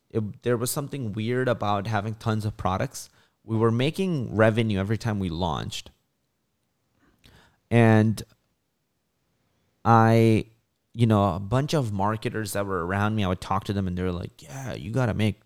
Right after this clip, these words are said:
just ton of products. You know, think about it. Like, why does Toyota make a new car every year? You know, like, do, why does, like, everybody?" So I, I was like, "Oh, yeah, that makes sense. You know, new products is where it's at."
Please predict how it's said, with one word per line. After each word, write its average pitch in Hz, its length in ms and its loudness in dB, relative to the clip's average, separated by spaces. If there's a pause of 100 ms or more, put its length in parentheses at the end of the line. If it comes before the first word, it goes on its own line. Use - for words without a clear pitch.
just - 200 -10
ton 110 200 -2
of 95 100 -4
products. - 440 -4
You 104 80 -4
know, 117 60 -4
think 131 220 -8
about 110 300 -2
it. - 80 -6
Like, 98 160 -6
why 98 240 0
does 113 180 -2
Toyota 120 360 0
make 101 180 -2
a 104 40 -2
new 107 200 -2
car 135 300 0
every 98 340 -4
year? 73 400 -8
You - 100 -8
know, 104 160 -2
like, 101 220 -4 (960)
do, 95 260 0
why 98 380 -2
does, 107 320 2
like, 98 200 -2 (680)
everybody?" 113 600 2 (200)
So 110 580 0
I, - 120 -16 (100)
I 110 80 -6
was 117 100 -4
like, 120 140 -4
"Oh, 147 60 -4
yeah, 147 220 -2
that 85 120 -2
makes - 200 -4
sense. - 360 -8
You 85 80 -10
know, - 100 -6
new 104 380 0
products 98 680 -2
is 95 220 -10
where 92 140 -2
it's 87 200 -6
at." 117 300 -4